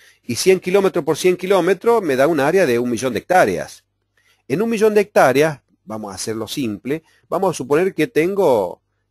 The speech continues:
este, el cincuenta por ciento cultivable, descartando caminos, ciudades, zonas bajas, zona de ganadería. Entonces tengo,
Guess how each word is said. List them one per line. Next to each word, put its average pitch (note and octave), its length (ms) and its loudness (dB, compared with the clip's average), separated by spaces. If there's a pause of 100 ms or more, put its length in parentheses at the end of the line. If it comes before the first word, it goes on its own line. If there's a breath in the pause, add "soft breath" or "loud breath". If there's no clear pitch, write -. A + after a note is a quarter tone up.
este, G#2 380 -12
el A2+ 100 -12
cincuenta F3 480 -2
por B2 120 -4
ciento - 300 -4
cultivable, G2 640 -4 (420)
descartando G2 540 -10
caminos, G#2+ 560 -6
ciudades, G#2+ 440 0
zonas F#2+ 260 -10
bajas, G2+ 460 -2
zona G#2+ 240 -4
de F#2+ 80 -2
ganadería. G2 500 -4 (580 loud breath)
Entonces F3+ 320 -2
tengo, G3 720 2